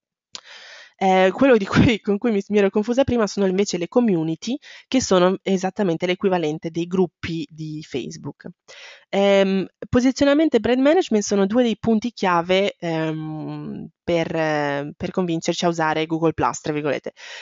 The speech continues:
Eh, posizionamento perché, ehm, sapete che appunto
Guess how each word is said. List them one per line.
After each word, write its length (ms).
Eh, 220
posizionamento 800
perché, 600
ehm, 720
sapete 420
che 180
appunto 580